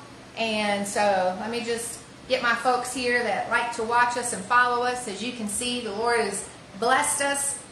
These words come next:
uh, in our attendance with that. And we are pleased to report that in the fifty-two weeks of service, we have not canceled. We might not have been there. Remember, I was in the hospital for eleven days. I've been really battling some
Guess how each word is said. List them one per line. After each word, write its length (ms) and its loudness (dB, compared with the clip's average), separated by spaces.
uh, 300 2
in 120 2
our 240 4
attendance 540 -2
with 200 -4
that. 360 4
And 100 0
we 140 0
are 140 4
pleased 440 -4
to 80 -2
report 600 0
that 200 2
in 80 -2
the 60 -6
fifty-two 520 -6
weeks 300 -6
of 80 -10
service, 540 2
we 140 -4
have 120 -6
not 320 4
canceled. 580 -2
We 200 0
might 260 2
not 140 4
have 220 -2
been 200 -4
there. 280 -2
Remember, 360 -2
I 220 2
was 120 -4
in 120 -4
the 60 -2
hospital 560 0
for 220 0
eleven 320 0
days. 260 -2
I've 200 0
been 200 0
really 260 2
battling 540 0
some 280 -4